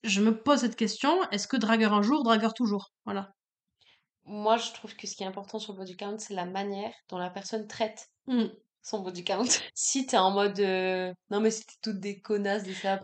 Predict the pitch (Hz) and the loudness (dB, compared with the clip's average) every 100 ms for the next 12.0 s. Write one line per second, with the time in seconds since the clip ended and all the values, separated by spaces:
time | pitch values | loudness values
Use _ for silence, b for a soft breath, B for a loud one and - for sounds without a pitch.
0 | 196 220 220 196 190 269 240 220 233 214 | 4 6 6 2 4 6 6 2 2 2
1 | 202 196 185 - 214 - - 202 - 285 | 2 0 -2 -2 -2 -4 -2 -2 2 4
2 | 285 277 226 196 - 220 214 185 285 294 | 4 4 4 4 2 -6 -6 0 2 6
3 | 311 262 220 196 208 247 240 226 220 - | 6 6 4 2 0 -2 -4 0 0 0
4 | 220 202 202 226 196 190 214 175 175 175 | -4 -4 -6 -6 -6 -4 -2 -2 -2 -4
5 | 160 160 226 220 - - 220 214 - 220 | -6 -2 0 0 -2 -2 -2 -2 0 2
6 | 220 196 254 262 254 220 202 196 - 220 | 4 4 6 6 6 4 2 -2 -6 -2
7 | 254 233 214 202 214 - 214 202 202 196 | 0 2 2 0 -4 -6 -4 -4 -6 -4
8 | 220 262 202 190 - 196 - 254 262 - | -2 -2 -6 -10 -4 -4 0 0 0 -4
9 | - 202 226 214 208 202 208 190 208 202 | -8 0 0 0 -2 -2 -2 -2 -4 -6
10 | 202 196 196 202 196 190 190 254 - - | -4 -6 -6 -6 -4 -6 -4 -6 -4 -4
11 | 226 220 190 175 226 254 220 - 233 | 0 2 2 0 2 2 2 0 -6